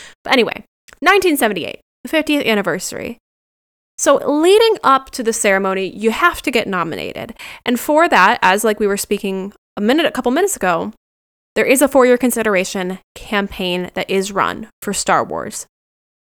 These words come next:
The first thing that they did majorly was that they were running special screenings for voting members leading up to the, the nomination period.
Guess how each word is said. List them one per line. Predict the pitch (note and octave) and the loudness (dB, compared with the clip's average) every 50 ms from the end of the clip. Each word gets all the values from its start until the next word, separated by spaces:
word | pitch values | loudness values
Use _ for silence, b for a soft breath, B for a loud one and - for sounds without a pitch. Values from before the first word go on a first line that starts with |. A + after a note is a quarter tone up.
| _ _ _ _ _ _ _ _ | _ _ _ _ _ _ _ _
The | - | -6
first | B3+ - E4 F4 F4+ - | -2 0 0 0 0 0
thing | - F4 D#4 | -2 -2 -2
that | C#4 A#3+ G#3+ | -2 0 0
they | A#3+ A#3+ | 0 0
did | G#3 - F#3 F3 F3 F#3+ | 2 0 0 0 0 0
majorly | F#3+ F#3+ F#3 - F#3 E3+ E3+ - - A#3+ C4 B B B B B B B B | -2 -2 -2 -4 -4 -6 -4 -6 -6 -6 -8 B B B B B B B B
was | B3 | -4
that | - B3 - | -4 -2 0
they | A3 G#3 | 0 2
were | G3+ G3 | 2 2
running | F#3+ G3+ G3+ A3+ C#4+ D#4+ D#4+ | 2 2 2 2 2 0 0
special | C#4+ - - C4+ A3+ - - B3 | -2 -2 -2 -2 -2 0 -2 -2
screenings | A#3 - - - A3 G#3 G#3+ G#3+ G#3+ G#3+ G#3+ G#3+ - - | -2 -4 -4 -4 -2 -2 0 0 -2 -2 -4 -4 -8 -10
for | - - G#3 | -12 -12 -6
voting | F#3+ G3 F#3 G3 A3 A3+ | -4 -2 0 0 0 0
members | G#3 F3+ F3+ F3+ F3 F3+ F#3 F#3 - - - | 0 0 0 0 0 0 -2 -4 -6 -10 -12
leading | - G3+ G3 F#3+ A3 A3 A#3+ A#3+ A#3 - | -10 -4 0 0 2 2 2 0 2 0
up | - - - - D3 D3 _ _ _ _ _ _ _ _ | 0 -2 -2 -4 -10 -16 _ _ _ _ _ _ _ _
to | - - | -10 -4
the, | G3 G3+ F#3+ F#3 F3+ - - - | -2 0 0 0 0 -4 -4 -4
the | - B2+ G3 G3 F#3+ - - - - - _ _ _ _ _ _ _ _ | -2 0 0 0 -2 -6 -12 -20 -20 -20 _ _ _ _ _ _ _ _
nomination | G#3+ A#3 A#3 G#3 G#3+ G#3+ G#3 G3 F#3 F#3 - - F#3 F#3+ | 2 6 6 6 6 6 4 0 -2 -2 -4 -6 -8 -8
period. | - - - - - - - - - | -10 -12 -12 -12 -12 -12 -12 -14 -16